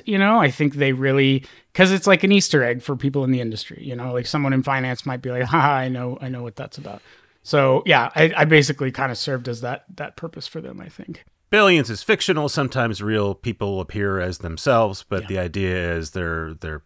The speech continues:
Speaker 2: they're fictionalized characters. Sometimes they're based on someone. You can sort of guess at who they are. They're an amalgam. These obviously are real people in the
Speaker 1: Yeah.
Speaker 2: Uber story that you've talked to.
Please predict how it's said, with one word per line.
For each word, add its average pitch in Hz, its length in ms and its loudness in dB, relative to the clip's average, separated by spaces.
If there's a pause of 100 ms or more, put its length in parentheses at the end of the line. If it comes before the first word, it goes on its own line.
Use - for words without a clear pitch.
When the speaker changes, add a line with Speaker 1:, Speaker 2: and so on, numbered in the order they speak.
(140)
Speaker 2:
they're 71 200 -16
fictionalized 80 720 -14
characters. 139 440 2
Sometimes 90 360 -6
they're 87 100 -8
based 123 420 -2
on 113 140 0
someone. 98 600 -2
You 82 100 -10
can 92 120 -16
sort 80 180 -12
of 76 120 -18
guess 98 260 -8
at 90 120 -14
who 90 160 -12
they 85 180 -10
are. 92 460 -2
They're 80 180 -10
an 76 80 -12
amalgam. 90 460 -2 (500)
These 90 300 -10
obviously 87 460 -8
are 95 120 -4
real 92 280 -4
people 85 480 -6
in 78 200 -8
the 62 80 -10
Speaker 1:
Yeah. - 60 -8
Speaker 2:
Uber 78 300 -10
story 85 360 -10
that 90 120 -10
you've 87 220 -12
talked 85 320 -12
to. 98 240 -6